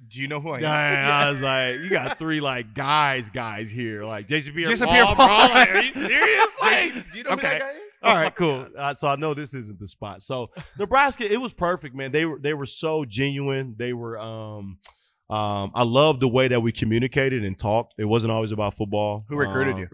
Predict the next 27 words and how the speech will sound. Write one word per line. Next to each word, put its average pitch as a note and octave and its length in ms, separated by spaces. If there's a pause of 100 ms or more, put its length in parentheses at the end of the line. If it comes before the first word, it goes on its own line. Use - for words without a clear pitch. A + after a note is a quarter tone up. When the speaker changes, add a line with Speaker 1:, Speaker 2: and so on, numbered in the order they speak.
Speaker 2:
it B2 40
was A#2+ 120
Gilmore. B2+ 500 (120)
Speaker 1:
Okay. C#3 240
Speaker 2:
Gilmore, A#2 460
Bo. G#2 460 (180)
And C3 180
Bo G3+ 460
and B2+ 180
Carl D3+ 320
Pelini C#3 560
coached - 540
with A2+ 240
my, B2+ 280 (120)
uh, G#2 240
well, G2 220
no, G#2+ 160
Carl C#3 480
coached A2+ 360
with G#2 200 (120)
Jeff G#2+ 280
Sims A#2 400
back G#2+ 400
in, G2 400 (500)
I G#2+ 60
believe, C3 260
Mankato C#3+ 800